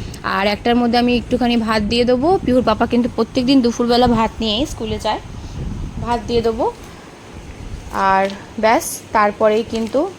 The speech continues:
আমার মোটামুটি, আহ, হয়ে গেল গোছানো, রান্নাটা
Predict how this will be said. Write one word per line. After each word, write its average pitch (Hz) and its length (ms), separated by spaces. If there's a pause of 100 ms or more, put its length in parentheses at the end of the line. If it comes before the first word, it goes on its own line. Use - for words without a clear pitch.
(460)
আমার 202 300
মোটামুটি, 208 640
আহ, - 1000
হয়ে 269 260
গেল 269 220 (500)
গোছানো, 240 420 (580)
রান্নাটা 220 560